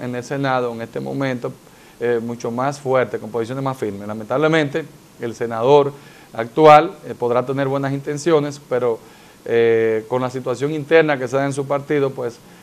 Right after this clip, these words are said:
parece que no le permite exigirle al presidente, al gobierno, por ejemplo, cuando se está discutiendo el presupuesto.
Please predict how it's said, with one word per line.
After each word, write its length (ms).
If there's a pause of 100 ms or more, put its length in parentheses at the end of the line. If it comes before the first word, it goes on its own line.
(120)
parece 260
que 80
no 160
le 100
permite 580
exigirle 760
al 120
presidente, 760 (340)
al 140
gobierno, 400
por 180
ejemplo, 420
cuando 240
se 80
está 160
discutiendo 420
el 80
presupuesto. 800